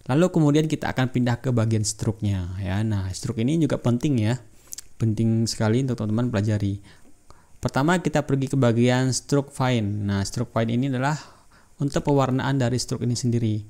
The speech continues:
Ini kan warna hitam ya, bisa kita ubah warnanya sini ya. Nah, misalnya kita ubahnya warna merah ya,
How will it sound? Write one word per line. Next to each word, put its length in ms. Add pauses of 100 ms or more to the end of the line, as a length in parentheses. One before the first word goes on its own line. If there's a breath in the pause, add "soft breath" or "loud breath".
(400 soft breath)
Ini 160
kan 80
warna 240
hitam 480
ya, 240
bisa 320
kita 400
ubah 160
warnanya 400
sini 400 (240)
ya. 160 (1200 soft breath)
Nah, 80
misalnya 560
kita 240
ubahnya 320
warna 160
merah 720
ya, 160